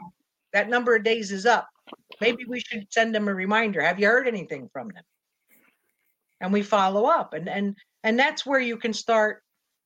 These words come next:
you know, throwing out some of your laws and things. Listen, according to the I D E A, according to the prize book that you gave me, um, I should have gotten an answer, or something should have been acted upon, or what are we gonna do here?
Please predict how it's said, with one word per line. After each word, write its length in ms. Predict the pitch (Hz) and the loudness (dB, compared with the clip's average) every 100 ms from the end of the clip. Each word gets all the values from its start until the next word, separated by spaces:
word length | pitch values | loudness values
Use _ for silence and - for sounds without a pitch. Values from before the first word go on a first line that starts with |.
| _ - | _ -4
you 100 | 233 | -4
know, 200 | 165 170 | -4 -8
throwing 420 | - 220 214 208 | -6 -4 -2 -2
out 160 | 196 185 | -4 -4
some 160 | 202 | -4
of 60 | 196 | -4
your 160 | 170 | -2
laws 320 | 165 190 202 208 | -2 0 0 -2
and 120 | 202 | -4
things. 280 | 208 208 302 | -4 -2 -4
Listen, 360 | 349 277 - - _ _ | 0 0 0 -6 _ _
according 460 | 240 240 370 392 370 | -6 0 2 2 0
to 140 | 330 | -4
the 100 | 302 | 2
I 160 | 285 277 | 2 2
D 400 | 240 262 254 254 | 0 -6 -4 2
E 60 | 226 | 2
A, 240 | 156 135 | 2 -2
according 360 | 190 415 427 392 | 0 2 2 -2
to 100 | 330 | -8
the 80 | - | -2
prize 340 | 294 320 302 | 2 2 0
book 240 | 202 170 | -6 -6
that 180 | 156 - | -6 -8
you 100 | 147 | -8
gave 300 | 139 127 104 | -8 -10 -10
me, 240 | 127 202 - _ _ _ _ 214 | -12 -12 -12 _ _ _ _ -2
um, 420 | 214 220 214 202 _ _ _ _ _ _ _ _ _ _ _ | 0 0 -2 -8 _ _ _ _ _ _ _ _ _ _ _
I 80 | 240 | 0
should 160 | - 339 | 0 -2
have 120 | 277 | 2
gotten 280 | 294 247 247 | 2 2 0
an 80 | |
answer, 380 | 294 285 - - _ _ _ _ _ _ _ - | -2 -4 -8 -10 _ _ _ _ _ _ _ -2
or 500 | 208 202 202 190 - _ _ | 4 4 4 2 -6 _ _
something 300 | - 285 294 | -4 -4 -4
should 140 | 269 269 | -4 -2
have 80 | |
been 100 | 247 | 2
acted 300 | 247 240 208 | 2 0 -6
upon, 440 | 175 170 147 127 - | -10 -10 -12 -14 -8
or 380 | 214 208 196 190 | -2 -2 -2 -2
what 120 | 233 | -2
are 60 | 269 | -2
we 80 | |
gonna 160 | 254 233 | -2 -2
do 120 | 202 | -4
here? 240 | 156 120 | -6 -10